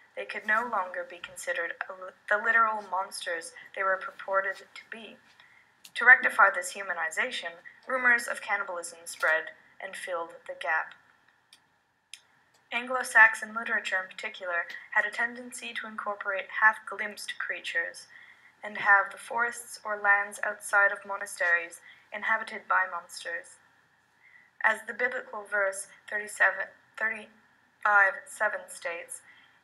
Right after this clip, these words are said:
"In the nest in which first lived dragons, reeds, and rushes may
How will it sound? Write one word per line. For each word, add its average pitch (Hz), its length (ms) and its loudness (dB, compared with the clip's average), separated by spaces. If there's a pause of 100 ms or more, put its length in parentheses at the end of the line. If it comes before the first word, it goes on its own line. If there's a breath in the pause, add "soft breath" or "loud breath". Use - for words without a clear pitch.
"In 226 160 -10
the 226 80 -4
nest 233 560 0 (300 loud breath)
in 214 240 -14
which - 400 -6 (580)
first 220 400 -4
lived 196 480 -4
dragons, 190 720 4 (100)
reeds, 202 480 -12
and 196 80 -2 (100)
rushes 190 480 -6 (160)
may 185 280 -6